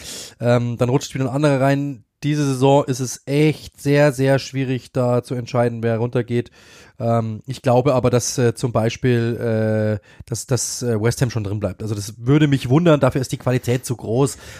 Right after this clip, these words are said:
Auch in der Spitze, du hast da zwei, drei Fußballer drin, die einfach zu gut sind, um wirklich dann abzusteigen. Deswegen, es würde mich wundern, aber, ja,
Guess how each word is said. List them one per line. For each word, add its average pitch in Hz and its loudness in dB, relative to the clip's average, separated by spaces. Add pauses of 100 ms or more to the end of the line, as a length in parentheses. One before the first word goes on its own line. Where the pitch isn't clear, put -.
(120)
Auch 123 -2
in 131 0
der 127 2
Spitze, - 0
du 123 4
hast 120 2
da 127 0
zwei, 123 0
drei 123 2
Fußballer 120 -2
drin, 123 -2
die 120 -2
einfach 117 -4
zu - -12
gut 139 -4
sind, 131 0
um 113 -6
wirklich 123 -6
dann 120 -4
abzusteigen. 113 -4 (360)
Deswegen, 123 -2
es 120 -6
würde 160 4
mich 139 0
wundern, 196 4
aber, 135 4 (320)
ja, 127 2